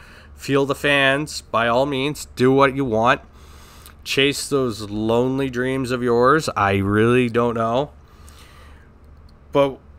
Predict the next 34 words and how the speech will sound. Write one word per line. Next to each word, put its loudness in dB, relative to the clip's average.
I'm -2
gonna 2
go 2
back 0
to -6
the -2
hockey, -4
especially, -4
like, -2
the -6
Canucks 2
Seattle -2
game 0
was -2
just, -2
I, -2
I, -8
the -2
f-, -8
the -4
atmosphere 0
in -2
Seattle 0
was -8
so, 0
<sighs> -12
I 0
can't -2
even -2
explain -6
it. -10
It -8
was -8
just, -12